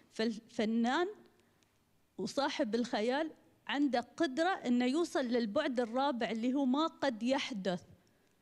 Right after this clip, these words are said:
انزين، مو بما سيحدث، والبعد الخامس بالمناسبة بس للمعرفة هو ما لا يحدث، وكل ما حدث في الكون بدأ من البعد الخامس اللي هو ما لا يحدث.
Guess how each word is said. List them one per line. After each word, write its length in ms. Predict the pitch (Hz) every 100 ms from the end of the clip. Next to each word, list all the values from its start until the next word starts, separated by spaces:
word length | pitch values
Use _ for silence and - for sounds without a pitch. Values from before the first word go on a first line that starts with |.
| -
انزين، 240 | 202 196 262
مو 140 | 285
بما 300 | 330 269 277
سيحدث، 800 | 262 233 233 254 240 202 220 262 - - _ _ _ -
والبعد 540 | 226 233 226 262 233
الخامس 440 | 240 - 262 247
بالمناسبة 680 | 226 214 214 226 247 226 226
بس 220 | 233 -
للمعرفة 480 | 226 214 226 262 285
هو 180 | 240 233
ما 220 | 233 233
لا 120 | 214
يحدث، 480 | 208 185 - 170 196 - - -
وكل 420 | 208 - - 330
ما 160 | 262 262
حدث 400 | - 277 294 285
في 140 | -
الكون 400 | 233 - 339 277
بدأ 240 | 240 220 240
من 220 | 233 233
البعد 380 | 214 202 240 226
الخامس 580 | 226 262 262 294 311
اللي 220 | 220 214 220
هو 180 | 233
ما 260 | 233 233 247
لا 160 | 226 208
يحدث. 540 | 202 - 170 170 165